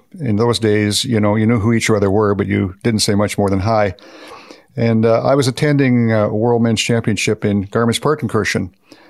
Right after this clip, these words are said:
as a guest of Air Canada. And Larry Wood and Ray Kingsmith were there, uh, from Calgary, Larry writing for the Herald, but both of them doing radio reports back to Calgary as well about the World Championship. So we kinda start to hang out together. And as a result, there was a,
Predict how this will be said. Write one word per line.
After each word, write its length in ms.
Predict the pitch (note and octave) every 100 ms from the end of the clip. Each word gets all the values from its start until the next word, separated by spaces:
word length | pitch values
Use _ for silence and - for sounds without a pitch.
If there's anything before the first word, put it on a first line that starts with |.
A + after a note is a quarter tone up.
| _
as 140 | G#2+ G2+
a 60 |
guest 260 | G2+ A2+ -
of 80 | G#2
Air 140 | G#2
Canada. 480 | - C3 A#2+ G#2 A2
And 420 | A2 G#2+ A2 G2 - _ - _ -
Larry 260 | G#2 A#2+ C3
Wood 180 | B2+
and 100 | B2
Ray 140 | B2 B2
Kingsmith 500 | C3+ B2 - A2+ -
were 100 | G#2+
there, 480 | G2 G2+ A#2 A#2+ - -
uh, 160 | G2+
from 140 | G#2 A2
Calgary, 420 | A2 G2+ G2+ A#2+
Larry 280 | A#2 A#2+ A#2
writing 380 | A2 A2+ A2 G#2
for 140 | G#2+
the 100 | G#2
Herald, 300 | G2+ G2+ G#2
but 120 | G#2+
both 240 | C3+ C#3 A#2+
of 40 |
them 100 | G#2+
doing 400 | A2 G#2+ A2 G2+ _ - - _ _ _ _
radio 280 | - C#3+ C#3
reports 360 | A2 - G2 -
back 220 | G#2 G2
to 100 | G#2
Calgary 360 | - G#2+ G2+ G2+
as 100 | A#2+
well 180 | A#2
about 200 | G#2 G2
the 80 | G#2
World 180 | G2+ G2+
Championship. 500 | C#3+ D3 A2 G2 G#2
So 440 | - B2+ B2 - _ - - - -
we 80 | D3+
kinda 180 | F#3 F3
start 200 | - C#3
to 80 | A#2
hang 240 | A#2+ A#2
out 160 | C3 C3
together. 420 | A#2+ G#2 G2+ B2+
And 100 | A#2+
as 140 | C3+
a 60 | B2+
result, 380 | A#2 A#2 B2 -
there 100 | A#2
was 160 | G#2+
a, 240 | G2+ G2